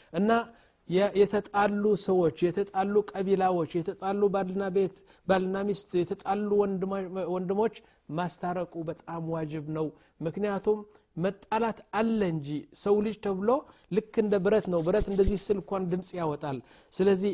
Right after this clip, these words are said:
ማስታረቅ በጣም፣ በጣም አስፈላጊ ነው እንላለን። ኢዘን ነስ-፣ ይህ ነገር ብርሌ ከነቃ አይሆንም እቃ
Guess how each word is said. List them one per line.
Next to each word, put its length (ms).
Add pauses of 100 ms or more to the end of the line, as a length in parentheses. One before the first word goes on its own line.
(140)
ማስታረቅ 640
በጣም፣ 520
በጣም 300
አስፈላጊ 640
ነው 140
እንላለን። 480 (520)
ኢዘን 300 (540)
ነስ-፣ 260 (360)
ይህ 200
ነገር 300 (140)
ብርሌ 420 (120)
ከነቃ 440 (180)
አይሆንም 580
እቃ 240